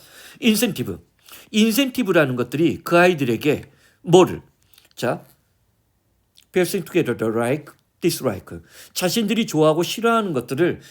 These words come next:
실타래처럼 어떤 짜게끔 만든 걸 시작하는 어떤 단서를 제공해 줄 수는 있어. 그리고 만약에 여러분들이 만약에 어린 꼬마고 어른들이 기꺼이 여러분들에게 뭔가 한 일에 대해서 자, 페이,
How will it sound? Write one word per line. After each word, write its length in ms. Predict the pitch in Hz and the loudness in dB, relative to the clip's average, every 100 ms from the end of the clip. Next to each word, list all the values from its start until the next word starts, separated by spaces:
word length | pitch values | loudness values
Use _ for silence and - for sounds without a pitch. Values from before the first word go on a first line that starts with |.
| - | -12
실타래처럼 840 | - 277 - 277 247 247 190 127 | -8 -8 -4 -2 -2 -4 -6 -6
어떤 240 | 113 151 | -4 -6
짜게끔 440 | 147 202 214 - 214 | -4 -4 -4 -6 -4
만든 280 | 160 147 | -4 -4
걸 100 | 147 | -4
시작하는 480 | 160 - 202 - 180 | -6 -6 -8 -6 -6
어떤 260 | 117 127 127 | -6 -8 -8
단서를 580 | - 117 123 170 190 208 | -10 -10 -4 -2 0 -2
제공해 420 | 156 151 202 202 | -6 -4 -2 -2
줄 120 | 139 | -4
수는 240 | - 127 101 | -10 -10 -8
있어. 400 | 101 - 82 _ _ _ - - | -8 -10 -10 _ _ _ -20 -6
그리고 520 | - 202 120 120 - - - - - | -2 -2 0 -4 -6 -20 -20 -14 0
만약에 460 | 185 214 175 143 | 2 2 2 0
여러분들이 400 | 117 151 156 165 | 2 0 0 0
만약에 320 | 156 127 135 127 | 0 0 -2 -2
어린 260 | 143 175 180 | 0 0 -2
꼬마고 580 | 220 208 - 123 104 - - - | -2 -2 -2 -4 -4 -10 -20 0
어른들이 680 | 156 175 233 226 147 151 - | 6 6 4 2 0 0 -4
기꺼이 540 | 190 - 254 226 110 | -12 0 2 2 0
여러분들에게 800 | 131 165 160 120 120 110 127 - | 2 4 2 -2 -4 -2 -6 -4
뭔가 360 | 143 165 175 196 | 0 0 2 -2
한 240 | 214 240 | -2 -6
일에 220 | 240 214 | -4 -2
대해서 420 | 151 139 120 101 - - - - | -2 -2 -4 -6 -10 -20 -20 -20
자, 260 | - 135 - | -4 -4 -4
페이, 340 | - 185 90 | -4 -4 -4